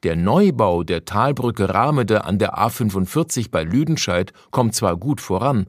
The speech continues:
aber von der Sperrung bis zur Sprengung der alten Brücke vergingen eineinhalb Jahre.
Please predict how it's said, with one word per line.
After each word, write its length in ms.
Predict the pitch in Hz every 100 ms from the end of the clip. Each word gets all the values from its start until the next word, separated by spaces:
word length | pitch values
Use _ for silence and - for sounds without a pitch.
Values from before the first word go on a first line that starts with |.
| - - -
aber 400 | - 113 117 104 - _ -
von 180 | 120 110
der 140 | 92
Sperrung 640 | - - 160 175 123 95
bis 200 | 113 101
zur 220 | - 87
Sprengung 480 | 76 - 151 131 101
der 180 | 92 78
alten 360 | 139 202 - 98
Brücke 400 | 92 90 117 107 _ _
vergingen 600 | - 120 127 127 123 - _
eineinhalb 1000 | 127 175 175 - 87 80 80 98 113 -
Jahre. 420 | 82 73 78 53